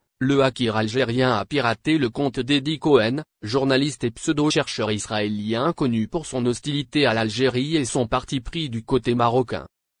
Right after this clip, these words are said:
Sur sa page, le hacker algérien a publié des informations précises sur Cohen,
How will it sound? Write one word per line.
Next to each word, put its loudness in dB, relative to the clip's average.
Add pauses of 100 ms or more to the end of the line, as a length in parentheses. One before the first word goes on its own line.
(120)
Sur -4
sa -2
page, -4 (260)
le 4
hacker 0
algérien 2
a 2
publié -2
des 0
informations 0
précises -4
sur -2
Cohen, 2